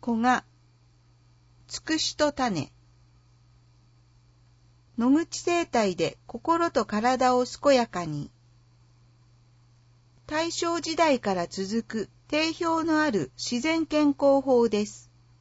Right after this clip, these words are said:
赤ちゃんからご高齢の方までどうぞ。日にち、十月十日日曜、十一月七日日曜。場所、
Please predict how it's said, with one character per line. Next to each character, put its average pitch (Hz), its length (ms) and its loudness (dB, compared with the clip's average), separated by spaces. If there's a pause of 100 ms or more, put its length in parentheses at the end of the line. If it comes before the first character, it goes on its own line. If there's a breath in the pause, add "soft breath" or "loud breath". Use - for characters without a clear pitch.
(800)
赤 339 280 0
ち - 120 -2
ゃ 240 80 4
ん 208 80 -2
か 180 140 -4
ら 160 300 -2
ご 208 160 -4
高 320 260 -2
齢 320 220 -2
の 311 160 0
方 302 300 -2
ま 247 140 4
で 160 160 -2
ど 202 200 0
う 185 80 -2
ぞ。 - 260 -10 (1400)
日 262 160 -2
に 269 180 8
ち、 240 320 -4 (580)
十 311 280 0
月 311 360 -4
十 285 240 2
日 - 280 0 (100)
日 220 400 0
曜、 214 340 0 (680)
十 320 340 0
一 294 260 -4
月 285 320 2
七 254 340 4
日 - 280 -2 (120)
日 233 460 0
曜。 214 340 0 (1160)
場 202 120 -2
所、 254 320 0